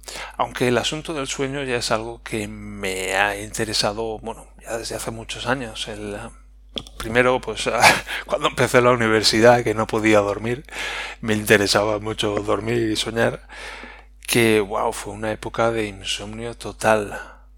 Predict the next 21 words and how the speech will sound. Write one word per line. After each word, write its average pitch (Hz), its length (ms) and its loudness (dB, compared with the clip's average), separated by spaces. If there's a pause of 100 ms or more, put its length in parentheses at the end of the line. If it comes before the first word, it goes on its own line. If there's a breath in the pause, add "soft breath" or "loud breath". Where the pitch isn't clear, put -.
(200)
de 104 340 -10
pasar, - 420 -8
no - 440 -18
sé, - 180 -14 (360)
pasarme 117 380 -2
la 117 140 6
noche 113 260 -4
en 113 80 -8
vela 113 380 0
y 110 180 -6
luego 101 300 -10
a 104 60 -10
última 110 520 -12
hora 113 260 0
de 113 100 0
la 107 120 2
mañana, 107 500 -6
poco 107 260 -10
antes 107 300 -10
de 107 280 -10
despertarme, 113 720 -4